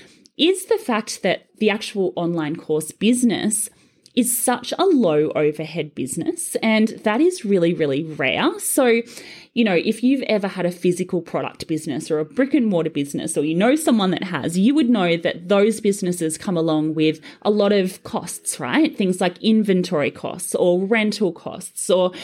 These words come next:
you know, even if you're a service-based business, your biggest cost is time, right?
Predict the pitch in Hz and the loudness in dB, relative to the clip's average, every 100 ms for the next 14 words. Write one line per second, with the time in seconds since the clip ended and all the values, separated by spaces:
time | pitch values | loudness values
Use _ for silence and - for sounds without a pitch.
0 | - - 240 175 233 240 254 262 190 190 | -16 -2 0 2 2 2 2 2 0 2
1 | 247 381 277 - 165 - 160 160 165 202 | 0 0 0 2 0 0 -2 0 0 0
2 | 180 208 214 - 185 170 - 170 - - | 0 -2 -2 -4 -6 -6 -6 -6 -6 -8
3 | - 302 453 156 139 151 139 - 320 - | 0 2 2 0 -2 -6 -6 2 2 2